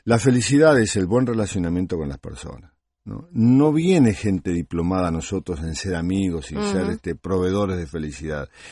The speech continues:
Speaker 1: Eso depende de mí y de mi propia voluntad, de lo que yo haga. Si yo a una persona la saludo con simpatía, la persona me va a saludar simpáticamente. Pero si a una persona la agredo con un gesto o con una palabra, la persona me va a devolver como en un espejo.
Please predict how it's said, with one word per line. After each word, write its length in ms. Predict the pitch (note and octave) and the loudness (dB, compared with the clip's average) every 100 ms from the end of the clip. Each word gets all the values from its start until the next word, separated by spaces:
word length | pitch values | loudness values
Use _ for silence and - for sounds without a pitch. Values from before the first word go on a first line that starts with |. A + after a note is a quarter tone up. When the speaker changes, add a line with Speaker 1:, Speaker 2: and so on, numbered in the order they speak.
| - - | -20 -8
Speaker 1:
Eso 400 | - D#3+ - D#3 - | -2 -2 -2 -4 -6
depende 560 | F#2+ G#2 - C3+ B2+ A2 | -6 -4 2 2 4 2
de 100 | G2 | 4
mí 280 | C3 D#3 - | 2 2 -6
y 120 | - | -6
de 120 | F#2+ F#2 | -2 0
mi 160 | G2 | -2
propia 480 | F2+ C#3+ C3+ - E2+ | -2 -2 -2 -2 -4
voluntad, 440 | D#2+ D2 D2+ D#2 | -4 -6 -8 -6
de 100 | D#2+ | -4
lo 120 | E2+ F#2 | -4 -2
que 160 | A#2+ | 0
yo 200 | B2 C3 | 2 2
haga. 320 | A#2+ F2 C2+ - _ _ - - - | 2 0 -4 -10 _ _ -20 -20 -10
Si 200 | - A2 | -2 4
yo 140 | C3+ | 6
a 20 | |
una 200 | D#3+ D#3+ | 6 4
persona 380 | C3+ A#2+ A#2+ A#2 | 0 0 0 0
la 140 | G#2 | 0
saludo 540 | G2 G2+ F#2+ G#2 F2+ D2+ | -2 -2 0 0 0 -2
con 200 | E2 E2 | -4 -6
simpatía, 760 | - E2 E2 E2 - D3+ D3+ | -6 -6 -6 -8 -4 0 0
la 100 | F#2+ | 0
persona 340 | E2+ - F#2 F2 | -4 -6 -4 -2
me 120 | D#2+ | -2
va 100 | F2 | -2
a 60 | F#2 | -4
saludar 400 | F#2 E2+ F#2+ G2 | -4 -2 -2 -2
simpáticamente. 920 | G2 - D#2+ E2 D#2 D2 C#2+ B1+ - | -4 -6 -8 -8 -8 -6 -6 -8 -12
Pero 160 | F2 | -12
si 140 | E2 A2 | -4 0
a 20 | |
una 140 | C3+ | 0
persona 340 | B2+ G#2 G2+ F2+ | 0 -4 -4 -2
la 120 | G2 | 0
agredo 500 | G#2+ B2+ D#3 C3 G2 | 2 4 6 6 4
con 160 | F2 F2+ | 0 -4
un 120 | F2+ | -4
gesto 460 | - G#2+ F#2 - E2 | -4 -4 -4 -6 -8
o 60 | |
con 160 | - F2+ | -6 -4
una 140 | G#2+ G#2 | -2 -4
palabra, 520 | - F#2 A2+ B2+ C#3 - - - | -4 -2 0 0 -2 -8 -20 -12
la 140 | F#2+ | -8
persona 320 | F2+ F#2 G#2+ G2+ | -6 -4 -2 0
me 160 | F#2 | 0
va 140 | F#2 G#2+ | 2 2
a 20 | |
devolver 480 | A2+ F#2+ F2+ G#2 G#2 | 2 0 0 -2 -2
como 260 | G2+ G2 | 0 2
en 100 | F#2+ | 2
un 140 | B2 A#2+ | 4 2
espejo. 500 | G2 - F#2+ - | 0 -2 -4 -4